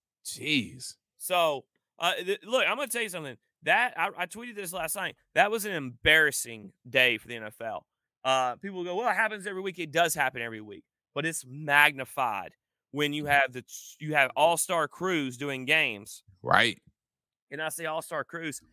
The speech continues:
Speaker 2: That's not a, that crew didn't work together all year, that's where there's a crew chief, and he comes in, and th-, he might have a couple of his guys from his regular crew,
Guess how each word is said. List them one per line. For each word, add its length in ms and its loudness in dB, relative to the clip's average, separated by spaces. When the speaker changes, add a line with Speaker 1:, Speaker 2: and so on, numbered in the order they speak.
Speaker 2:
That's 340 8
not 160 -2
a, 160 2
that 160 0
crew 160 -6
didn't 220 -2
work 160 2
together 340 0
all 140 0
year, 340 -2
that's 280 4
where 500 -2
there's 240 -10
a 40 -18
crew 280 -12
chief, 380 -16
and 100 -16
he 60 -20
comes 280 -12
in, 140 -12
and 140 -12
th-, 120 -14
he 120 -10
might 160 -2
have 140 2
a 40 -10
couple 320 -4
of 80 -6
his 160 -4
guys 340 4
from 120 -14
his 160 -8
regular 320 -2
crew, 340 -4